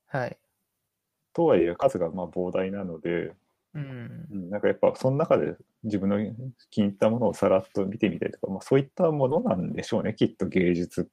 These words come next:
Speaker 2: て。
Speaker 1: うん。<laughs> 難しい。
Speaker 2: で、でもそれでガイドブックを頼りに行ってみると、あの、一点五
Speaker 1: うん。
Speaker 2: キロ歩く羽目になるっていうのが今回、あ、今回あったんですよね。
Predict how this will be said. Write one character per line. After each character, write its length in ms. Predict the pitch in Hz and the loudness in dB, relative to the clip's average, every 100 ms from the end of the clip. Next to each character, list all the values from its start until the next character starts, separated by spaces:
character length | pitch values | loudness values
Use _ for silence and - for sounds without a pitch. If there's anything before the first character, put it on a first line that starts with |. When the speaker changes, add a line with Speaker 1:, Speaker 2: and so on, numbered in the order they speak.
| _ _ | _ _
Speaker 2:
て。 220 | - 92 - - - - - - | 0 0 0 -6 -6 -20 -18 -6
Speaker 1:
う 40 | |
ん。 720 | 143 143 143 160 147 147 143 135 | -4 -2 2 2 2 0 -4 -6
<laughs> 640 | - - - - - _ | -16 -20 -20 -20 -20 _
難 340 | 117 123 127 117 | -14 -8 -8 -10
し 140 | - | -12
い。 140 | 110 - - - - | -14 -16 -20 -20 2
Speaker 2:
で、 160 | 156 143 | 4 4
で 180 | - 160 | 6 4
も 100 | 120 | 6
そ 100 | 123 | 6
れ 60 | |
で 120 | 110 | 8
ガ 120 | 104 127 | 8 6
イ 60 | |
ド 100 | 127 | 6
ブ 80 | 123 | 2
ッ 20 | |
ク 160 | - 90 | 0 -2
を 120 | 80 - | -2 -2
頼 220 | 117 98 | 0 2
り 120 | 87 | 0
に 100 | 92 | -4
行 100 | 85 | -6
っ 20 | - | -4
て 120 | 110 | -2
み 100 | 101 | -2
る 120 | 92 | -4
と、 340 | 139 123 113 | -2 0 0
あ 60 | 95 | -4
の、 220 | 92 90 - | -8 -8 -8
一 140 | 135 | -6
点 220 | - 147 | 0 0
五 60 | - | 2
Speaker 1:
う 40 | |
ん。 20 | |
Speaker 2:
キ 80 | - | 2
ロ 120 | 175 | 2
歩 100 | - | 2
く 80 | - | 2
羽 100 | 101 | 0
目 120 | 85 | 0
に 60 | 80 | 0
な 80 | 90 | 0
る 80 | 85 | 0
っ 20 | |
て 140 | - | -4
い 40 | 82 | -4
う 40 | |
の 60 | 76 | -2
が 120 | 92 | -2
今 180 | 95 85 | -2 -2
回、 120 | - | -6
あ、 100 | - - | -8 -2
今 140 | 120 | 0
回 140 | - 90 | 2 0
あ 20 | |
っ 20 | |
た 100 | 82 | -2
ん 40 | |
で 60 | 80 | -6
す 80 | - | -6
よ 60 | |
ね。 140 | 107 | -6